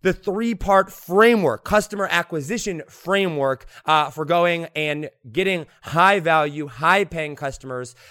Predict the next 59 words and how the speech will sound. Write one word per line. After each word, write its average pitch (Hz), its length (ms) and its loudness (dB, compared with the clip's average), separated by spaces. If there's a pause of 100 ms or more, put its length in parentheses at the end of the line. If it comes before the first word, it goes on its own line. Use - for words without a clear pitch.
um, 123 340 0
for 151 220 0
you 147 160 -4
here 139 160 -6
today 135 220 -6
so 123 100 -14
that 131 60 -10
you 143 80 -8
can 143 100 -10
follow 131 300 0
this. 131 260 -8
And 202 320 0 (160)
this 185 160 -2
is 190 80 -12
the 190 80 -8
framework 170 580 -4 (140)
that 135 120 -6
I 185 160 2
have 202 120 -2
used 185 240 -4
and 151 60 -6
my 139 100 -6
clients 180 380 -2
have 185 80 -6
used, 180 180 -8
that 156 80 -2
I 139 80 -4
have 147 180 -10
implemented 190 560 -4
into 190 200 -4
my 170 100 -4
clients' 156 380 -8
businesses 180 560 -10 (260)
in 135 80 -12
the 139 60 -10
first 208 280 -2
two 196 100 -4
months 170 200 -4
of 156 60 -10
this 156 160 -12
year 156 160 -6
to 151 100 -16
do 151 140 -6
over 131 160 -6
two 208 340 -10 (180)
hundred 180 260 -4
and 143 120 -8
fifty 180 240 -10
thousand 147 340 -8
dollars 131 300 -6
in 123 80 -12
revenue. 95 280 -10
Two 202 140 -6
hundred 240 100 2
fifty 220 140 -4
thousand 175 220 -2
dollars 151 220 -4
in 135 60 -12
revenue 151 280 -6